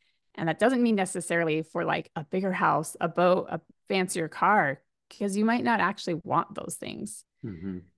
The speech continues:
Speaker 1: I'll, I'll pause, 'cause again, I could go off on a soapbox so long
Speaker 2: Yeah.
Speaker 1: on this.
Speaker 2: No, I'll, I'll pitch in here. Um, you said the word twice in your little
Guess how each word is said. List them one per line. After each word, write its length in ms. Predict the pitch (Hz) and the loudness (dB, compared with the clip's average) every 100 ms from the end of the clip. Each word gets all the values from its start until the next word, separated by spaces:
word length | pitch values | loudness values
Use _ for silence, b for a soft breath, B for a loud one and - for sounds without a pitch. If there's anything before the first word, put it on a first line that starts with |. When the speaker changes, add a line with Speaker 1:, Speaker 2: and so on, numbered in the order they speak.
| _ _ _ _ - | _ _ _ _ -10
Speaker 1:
I'll, 300 | - 180 190 - | 0 2 2 2
I'll 140 | 180 | 2
pause, 440 | 175 160 127 113 - | 4 4 4 0 -6
'cause 180 | 175 156 | -6 -2
again, 200 | 151 131 | 0 0
I 80 | 147 | -2
could 160 | - | -2
go 100 | 156 | 0
off 180 | 143 135 | 0 0
on 140 | 143 131 | -4 -4
a 40 | |
soapbox 920 | - 151 - 135 135 - - - - _ | -2 -2 -2 0 -2 -4 -12 -18 -20 _
so 220 | - 165 | 0 4
long 40 | 147 | 6
Speaker 2:
Yeah. 180 | 175 135 | 8 6
Speaker 1:
on 60 | 139 | 2
this. 180 | 156 - _ _ | -8 -12 _ _
Speaker 2:
No, 220 | 170 175 | 4 6
I'll, 280 | 113 143 359 | 6 4 4
I'll 120 | 202 | 4
pitch 300 | - 294 - | 4 0 2
in 160 | 147 107 | 0 0
here. 320 | 104 104 135 - | -2 -2 0 4
Um, 220 | 127 127 | 4 4
you 100 | 143 | 2
said 280 | - 180 143 | 4 4 4
the 100 | 135 | 2
word 340 | 135 135 - | 2 0 -2
twice 720 | - 123 117 107 - - - _ _ _ _ - | -6 2 2 2 -4 -12 -18 _ _ _ _ -10
in 140 | 117 | -4
your 180 | 104 101 | 0 0
little 440 | 98 98 95 90 | -2 -2 -4 -8